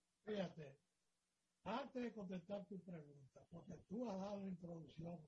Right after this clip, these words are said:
bastante amplia. Entonces, lo que yo te quiero decir una cosa. Mi ley es un producto, eh, mercadeable, mediático, el cual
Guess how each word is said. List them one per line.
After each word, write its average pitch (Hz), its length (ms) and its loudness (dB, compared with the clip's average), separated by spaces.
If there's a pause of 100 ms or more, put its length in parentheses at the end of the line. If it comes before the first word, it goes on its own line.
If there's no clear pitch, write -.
(300)
bastante - 800 -4
amplia. 190 420 -2 (880)
Entonces, 202 640 4
lo 190 120 4
que 180 80 2
yo 208 80 -2
te 247 160 0
quiero 233 200 2
decir 202 180 0
una 185 180 0
cosa. 135 460 -14
Mi 220 220 4
ley 269 260 4
es 214 200 2
un 254 200 0
producto, 185 800 -2 (1300)
eh, 175 320 -2
mercadeable, 170 1000 0 (120)
mediático, 156 880 -4 (1000)
el 180 240 -2
cual 214 520 2